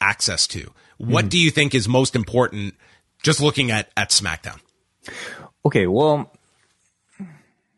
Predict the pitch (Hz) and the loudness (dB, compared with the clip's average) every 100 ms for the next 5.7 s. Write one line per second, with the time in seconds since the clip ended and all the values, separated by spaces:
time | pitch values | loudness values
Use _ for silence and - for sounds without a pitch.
0 | _ _ _ _ _ - _ _ _ - | _ _ _ _ _ -20 _ _ _ 0
1 | 127 127 127 123 107 104 101 95 92 - | 4 4 4 4 4 6 6 6 2 -4
2 | - 107 95 95 101 - 92 92 92 90 | -6 2 2 2 -2 2 4 4 4 4
3 | 101 101 95 87 92 92 90 87 - - | 4 4 2 2 4 2 0 -2 -10 -4
4 | 95 90 90 87 90 87 _ _ - - | 0 0 0 -2 -4 -4 _ _ -18 -18
5 | - - 104 101 101 98 | -16 0 4 6 4 0